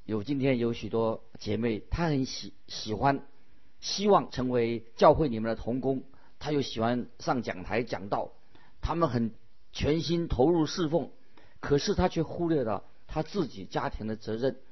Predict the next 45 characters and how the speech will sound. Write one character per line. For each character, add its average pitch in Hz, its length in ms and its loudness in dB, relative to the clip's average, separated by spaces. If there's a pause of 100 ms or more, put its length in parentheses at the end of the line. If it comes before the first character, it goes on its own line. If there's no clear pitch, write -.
(320)
那 147 100 4
么 127 100 4
这 156 180 2
是， 123 340 -2 (640)
注 135 160 -2
意， 113 120 -2
这 135 140 -2
是 110 140 -2
不 117 100 -8
合 104 220 -2
圣 104 200 -4
经 101 200 -8
的。 95 160 -6 (540)
有 113 120 2
一 123 60 4
位 135 160 6
姐 110 200 0
妹 117 340 0 (520)
来 104 200 0
跟 143 180 0
我 101 160 -2
说， 113 460 -4
她 160 100 -2
说 160 520 2 (600)
，“我 143 100 -2
感 147 160 0
觉 143 120 0
到 160 260 6 (400)
神 143 320 2
呼 175 160 0
召 170 160 8
我 127 180 4
要 151 120 4
去 160 200 -4
侍 165 300 -4
奉。” 185 180 0 (320)
这 165 100 0
位 127 380 0 (360)
牧 147 200 2
师 143 320 -2 (320)
很 180 160 4
有 143 120 6
智 165 180 0
慧 139 180 6
的 92 220 -2